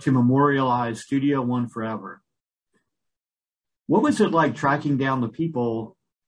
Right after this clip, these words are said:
that were involved in the movie? 'Cause I've noticed you've had a number of celebrity endorsements and commentaries in the clips I've seen.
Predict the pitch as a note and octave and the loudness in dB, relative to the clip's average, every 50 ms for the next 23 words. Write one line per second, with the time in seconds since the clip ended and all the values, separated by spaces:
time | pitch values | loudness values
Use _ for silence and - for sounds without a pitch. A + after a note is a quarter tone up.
0 | - B2+ B2+ B2+ B2+ B2+ B2+ B2 A#2+ A#2+ A#2 A2+ A2+ C3+ B2 A2+ G#2 G#2+ B2 C#3 | -10 -6 -6 -4 -4 -2 -2 -2 0 -2 -2 -4 -4 -6 -6 -6 -4 -2 -2 -2
1 | D#3 F3 F#3 - - A2+ G#2+ G#2 G2 G#2 G2+ F#2+ G#2 G#2 - A2 A2+ B2 A#2 A2+ | -2 -2 -4 -4 -4 -4 -4 -2 -2 -4 -6 -6 -8 -10 -10 -6 -6 -4 -4 -2
2 | C#3 D#3+ F3 F3+ D#3+ - - C3+ - C#3 C#3+ B2+ B2 C#3 C#3+ C#3+ D3+ D#3+ D3+ D3+ | -2 0 0 0 0 0 -2 -2 -2 -2 -4 -2 -2 -2 -2 -2 -2 -2 -2 -4
3 | - - B2+ A#2+ B2+ C3 B2+ C#3 C3+ C3 B2+ A#2 B2 B2 C3 B2+ A#2+ - C3+ C3 | -6 -8 -6 -6 -4 -4 -4 -2 -2 -2 -4 -4 -4 -6 -6 -6 -8 -6 -6 -4
4 | C3 C3 B2+ B2+ A#2 - - A2 G#2+ G#2+ G#2+ G2+ G2+ - _ _ _ _ _ _ | -4 -2 -4 -6 -8 -8 -8 -6 -4 -4 -4 -6 -8 -12 _ _ _ _ _ _
5 | _ - - C#3+ C#3+ C#3+ D3 C3+ - C#3 C3+ C3+ C#3 C3+ B2 A#2+ C#3 B2+ B2 B2 | _ -12 -8 -4 -2 -2 -2 -2 -2 -2 -2 0 0 -2 -2 -4 -4 -4 -2 -2
6 | B2 A#2+ A#2 - C#3 C3+ C3 - - C#3 B2 A2+ - - B2+ B2 B2 B2+ B2 A#2+ | -2 -4 -6 -6 -6 -6 -6 -6 -6 -6 -6 -6 -6 -4 -2 0 0 0 0 0
7 | A#2+ A#2+ | -2 -4